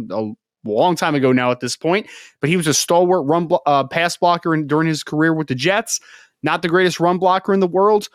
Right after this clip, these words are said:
Olu has tools to be better in that area. But I agree that he does not latch very well, and his, not even his angles as much as his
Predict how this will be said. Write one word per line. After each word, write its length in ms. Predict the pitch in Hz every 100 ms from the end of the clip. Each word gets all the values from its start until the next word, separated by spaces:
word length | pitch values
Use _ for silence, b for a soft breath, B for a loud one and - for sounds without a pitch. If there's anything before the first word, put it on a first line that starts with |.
| b -
Olu 280 | 160 196 185
has 220 | 175 -
tools 300 | - 185 190
to 80 | 160
be 100 | 131
better 480 | 110 139 151 170 175
in 160 | 156 151
that 180 | 135 -
area. 520 | 135 156 175 190 208 202 _ _
But 120 | - 147
I 60 |
agree 560 | 143 131 127 151 170 151
that 180 | 135 131
he 140 | 151
does 240 | 135 151
not 200 | 185 208
latch 460 | 135 131 143 165 -
very 300 | 147 165 175
well, 360 | 156 170 190 196
and 100 | 139
his, 240 | 143 123 - _
not 220 | 156 185
even 160 | 247 294
his 200 | 151 - -
angles 500 | 151 170 190 202 208
as 220 | 156 139
much 220 | 165 165 170
as 180 | 131 - b b b b
his 260 | 196 170